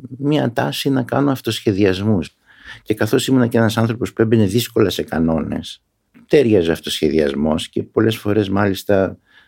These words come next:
το είχα πληρώσει αυτό στο οδείο όταν έκανα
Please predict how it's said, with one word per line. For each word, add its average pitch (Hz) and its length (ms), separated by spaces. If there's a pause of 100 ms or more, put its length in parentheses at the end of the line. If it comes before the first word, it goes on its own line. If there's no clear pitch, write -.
(100)
το - 120
είχα 104 120
πληρώσει 101 500
αυτό 76 480
στο - 200
οδείο 73 460
όταν 73 300
έκανα 67 640